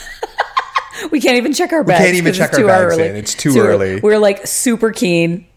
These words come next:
Speaker 2: Yeah.
Speaker 1: Yeah. And it was so odd to be in an airport again.
Speaker 2: Yeah.
Speaker 1: Because it was busy.
Speaker 2: It was busy.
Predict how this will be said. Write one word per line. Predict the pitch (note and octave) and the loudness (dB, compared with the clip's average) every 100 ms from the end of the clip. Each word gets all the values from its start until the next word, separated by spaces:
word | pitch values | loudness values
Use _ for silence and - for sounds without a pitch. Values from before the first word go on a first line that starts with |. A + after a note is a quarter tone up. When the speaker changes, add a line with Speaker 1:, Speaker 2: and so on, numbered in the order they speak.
| _ | _
Speaker 2:
Yeah. | C3+ A#2 G#2 - | 0 0 0 -2
Speaker 1:
Yeah. | G#3+ C#3+ - - - | 0 0 -4 -14 -6
And | C4+ | -2
it | D#4 | 0
was | D4+ - | -2 -4
so | - D#4+ E4+ F4+ G4 - - | -2 -2 0 -2 -4 -6 0
odd | A#3 A3 G3 F#3+ - | 2 2 0 -4 -8
to | - | -6
be | E3+ G3 G3 | -4 -2 -2
in | - F#3 | -2 -2
an | F3 | 0
airport | F3+ F#3+ E3+ D3+ | 0 -2 -2 -2
again. | C3 B2+ B2 D3+ | 0 -2 -2 -4
Speaker 2:
Yeah. | F#2+ F#2+ G#2+ G2 F2 - _ | -2 0 0 0 -6 -16 _
Speaker 1:
Because | - G#3 | -6 -2
it | C4 | -2
was | G#3 | -2
busy. | D3+ G3 A#3+ D#3+ - - _ _ _ _ | 0 -2 0 -4 -8 -14 _ _ _ _
Speaker 2:
It | C3+ | -4
was | A2+ A#2+ A2+ | 0 0 0
busy. | G2 F2+ F2 E2+ | -4 -4 -8 -10